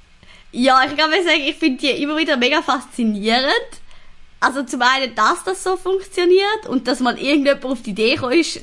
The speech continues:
<laughs> dass das so könnte funktionieren. Ähm, von dem her, ich habe auch schon einige gesehen. Ich habe jetzt gerade kurz überlegt, ob ich sogar schon mal in einer gewesen bin mit dem, äh, Schiff. Wahrscheinlich schon.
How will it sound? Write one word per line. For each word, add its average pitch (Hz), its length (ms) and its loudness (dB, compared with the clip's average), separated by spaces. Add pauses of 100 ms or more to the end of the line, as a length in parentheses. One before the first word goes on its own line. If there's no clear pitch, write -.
<laughs> - 80 -4
dass 285 140 0
das - 180 -4
so 262 160 0
könnte 247 380 -4
funktionieren. 392 560 -4 (760)
Ähm, 240 640 2 (380)
von 240 140 -4
dem 254 200 2
her, 233 340 0 (1300)
ich 240 120 -6
habe 226 160 0
auch 220 220 2
schon 285 180 -2
einige 226 420 0
gesehen. 233 480 -2 (240)
Ich - 80 -20
habe 277 80 0
jetzt - 80 -12
gerade 269 160 -4
kurz 262 240 -4
überlegt, 233 460 0
ob 214 120 -8
ich - 220 -10
sogar 220 300 -2
schon 240 160 -6
mal 214 100 -4
in 202 100 -6
einer 202 320 -2
gewesen 202 280 -8
bin 208 200 -4
mit 202 240 -10
dem, 196 280 -6
äh, 190 280 -6
Schiff. - 840 -8 (1300)
Wahrscheinlich 202 960 -4
schon. 214 400 -6